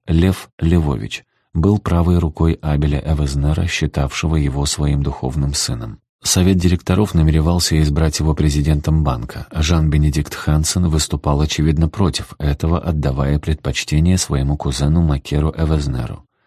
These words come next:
Вскоре после убийства Лев Львович решил покинуть Женеву. Он освободил люкс в отеле «Де Берг», который занимал последние пятнадцать лет. Куда он отправился? Почему так поспешно уехал?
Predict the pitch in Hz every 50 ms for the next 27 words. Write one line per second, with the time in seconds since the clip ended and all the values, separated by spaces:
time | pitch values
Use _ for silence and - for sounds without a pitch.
0 | _ _ _ _ - - - - - 98 101 107 101 - 107 98 - - 95 90
1 | 87 80 80 82 78 80 - - 87 87 82 73 78 78 76 71 - - - 80
2 | 82 78 78 71 71 71 69 69 85 - - - - 82 80 76 - - 82 82
3 | 76 - 82 78 - 71 67 65 69 67 - 71 71 71 65 62 57 53 52 -
4 | - - _ _ _ _ _ _ - 92 98 101 92 - - 92 - - 95 82
5 | 90 85 80 85 80 78 80 76 76 73 73 - - - 76 76 71 - 73 67
6 | 69 65 65 71 65 67 - 92 101 - - - _ _ _ _ _ - 147 -
7 | - 110 110 110 95 95 92 90 87 90 90 82 - 78 - - 76 78 78 76
8 | 80 82 82 80 78 78 76 - 69 67 65 - - - - - - 55 52 -
9 | - - - - 82 76 80 73 76 76 76 80 76 - - 78 64 50 50 -
10 | - - - - _ - 76 - - 71 69 71 76 - - 76 - - 71 67
11 | - - - 65 67 - - 76 78 80 82 71 64 - - - - - -